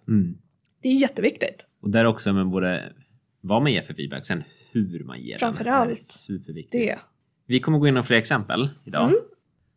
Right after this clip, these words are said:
Speaker 1: Okej, men jag tänker där då, har, när var senast du fick så här riktigt bra feedback? Där du bara, "Wow, shit, vilken feedback." Det händer typ aldrig egentligen. Det är så sällan. I alla fall jag, jag, jag har väldigt få tillfällen.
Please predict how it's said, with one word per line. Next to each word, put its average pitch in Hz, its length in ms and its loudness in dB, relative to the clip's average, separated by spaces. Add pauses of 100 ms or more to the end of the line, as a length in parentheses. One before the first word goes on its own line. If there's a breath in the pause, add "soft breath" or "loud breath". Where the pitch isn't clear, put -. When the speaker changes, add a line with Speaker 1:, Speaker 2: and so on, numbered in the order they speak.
(480)
Speaker 1:
Okej, 107 300 0
men 135 220 6 (140)
jag 143 160 2
tänker 151 220 4
där 127 200 8
då, 95 60 8
har, 98 340 2
när 165 460 4
var 120 100 2
senast 113 460 0
du 98 60 -2
fick 98 200 -4
så 90 80 -4
här 82 100 -2
riktigt - 800 -4 (500)
bra 117 240 6
feedback? - 480 -6
Där 107 60 0
du 104 60 2
bara, 87 180 0
"Wow, 107 880 6
shit, - 1000 0 (320)
vilken 110 360 -2
feedback." 82 420 -4 (640)
Det - 80 0
händer 131 260 4
typ 98 120 -4
aldrig 90 460 -4
egentligen. 90 420 -6 (180)
Det 117 60 -6
är 135 40 2
så 127 140 -2
sällan. 92 460 -2
I - 40 -6
alla 120 120 0
fall 123 120 4
jag, 143 260 6
jag, 135 160 6
jag 160 120 6
har 127 80 2
väldigt 110 220 2
få 123 200 -2
tillfällen. 254 280 6